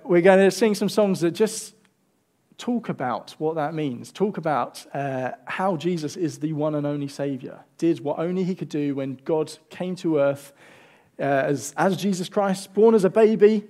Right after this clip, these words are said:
another example of miraculous baby making.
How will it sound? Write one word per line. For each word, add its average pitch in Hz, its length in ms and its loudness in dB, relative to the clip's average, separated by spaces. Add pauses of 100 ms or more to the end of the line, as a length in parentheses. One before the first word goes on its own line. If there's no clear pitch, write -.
another 190 340 4
example 180 460 0
of 180 200 -4 (800)
miraculous 170 680 0
baby 170 500 -2
making. 170 540 0